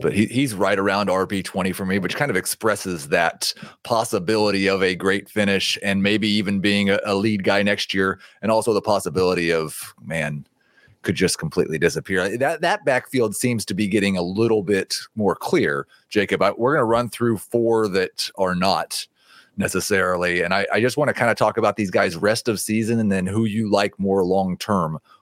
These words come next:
We'll start with the Seattle Seahawks, which I think may be one of the more confusing ones and also the highest upside, because I love Ken Walker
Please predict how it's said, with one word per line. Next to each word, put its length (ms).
We'll 120
start 360
with 140
the 100
Seattle 380
Seahawks, 520
which 40
I 100
think 320
may 240
be 160
one 220
of 140
the 80
more 260
confusing 520
ones 300
and 200
also 420
the 140
highest 400
upside, 460
because 200
I 80
love 320
Ken 220
Walker 440